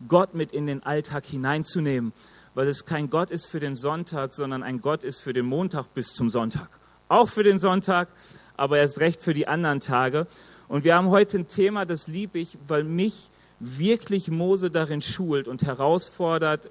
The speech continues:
schon jahrelang. Vielleicht werdet ihr das merken. Ich weiß, mein größter Kampf heute ist der Kampf mit der Zeit, ähm, dass ich nicht zu lang predige, weil mein Thema heißt Mose und seine zwischenmenschlichen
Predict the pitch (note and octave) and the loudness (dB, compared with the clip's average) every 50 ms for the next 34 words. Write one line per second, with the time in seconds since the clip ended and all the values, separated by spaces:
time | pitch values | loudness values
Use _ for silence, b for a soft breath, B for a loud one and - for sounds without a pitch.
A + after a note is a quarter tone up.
0 | - E3 - - D#3+ C#3+ C3+ C3 C3+ C3 C#3+ D3+ D3+ D#3 D3 D3 D3 C#3+ B2+ A2+ | -8 -6 -2 0 2 2 4 6 6 8 8 6 6 2 2 2 2 0 -2 -6
1 | A2 - - - - - - D3 D#3+ F3 D#3+ D3+ D#3+ E3 E3+ D#3+ D#3+ D#3 D3 D3 | -10 -12 -14 -18 -12 -6 -2 0 2 2 2 2 4 4 4 2 0 0 0 0
2 | C#3 - C3+ C3+ D3 E3+ - - F#3+ - B B B B B B B B B2 B2 | 0 0 -2 -2 -2 -2 -2 -4 -8 -10 B B B B B B B B -6 0
3 | B2+ D3 D#3+ F3+ G3 - F3 E3 D#3 D3 B2+ C#3+ E3 F#3 F3+ - F3+ D#3+ - - | 4 4 4 4 4 2 0 -2 -2 0 0 2 2 2 2 2 0 -2 0 0
4 | - E3 F3 F3 - E3 C#3+ C#3 C3+ - D3+ C#3 - - - - C3+ A#2+ - - | -2 -4 -4 -4 -2 0 0 0 -2 -4 -6 -6 -6 -6 -4 -4 -4 -4 -4 -4
5 | D3+ C#3+ D3 - - B2+ - B2+ A#2 - - - D3 A#2+ A2 B2 - - - B | -8 -8 -8 -8 -6 -4 -2 -2 -2 -2 -4 -4 -4 -4 -4 -6 -10 -12 -16 B
6 | B B B B B B B B D#3+ D#3 D#3 D#3 D#3 D#3 D3+ D3+ C3 C3 D#3+ D#3 | B B B B B B B B 2 4 4 4 4 2 0 -2 -2 2 2 2
7 | D#3 D3 D3 C#3+ D#3+ C#3+ - - - D#3 C#3 C3+ D3 D3 - - - C3 B2+ A#2+ | 2 2 -2 -4 -6 -6 -6 -6 -4 -2 -2 -2 -2 -4 -6 -4 -2 -2 -2 -2
8 | B2+ A#2+ B2+ C3+ C3+ D3 C#3+ C#3+ D3 D#3 D3+ - - F#3 F3 F3 E3+ D#3 D#3 D#3+ | -2 -4 -4 -4 -2 -4 -4 -4 -4 -6 -6 -4 -2 -2 -2 -2 -2 -4 -4 -4
9 | D3 - - C#3+ D3 D3+ D#3+ F#3 G#3+ A#3 G3+ E3 D3+ C#3+ D3 E3 E3+ B B B | -6 -6 -8 -8 -6 -2 2 4 4 4 4 2 2 0 0 0 -4 B B B
10 | B B B B B B D3 D3 C#3 D3 E3 D#3+ E3 D#3 D3 - - - - F3+ | B B B B B B -2 -2 0 2 0 2 0 -2 -4 -6 -8 -4 -2 -2
11 | A3+ A3 - F#3+ F3+ E3+ E3 D#3+ E3 F3 - - - E3+ D#3+ D#3 - E3+ D3+ D3+ | 0 0 0 0 0 2 2 0 -2 -4 -4 -4 -2 -2 -2 0 0 -2 -2 -2
12 | D3+ | -4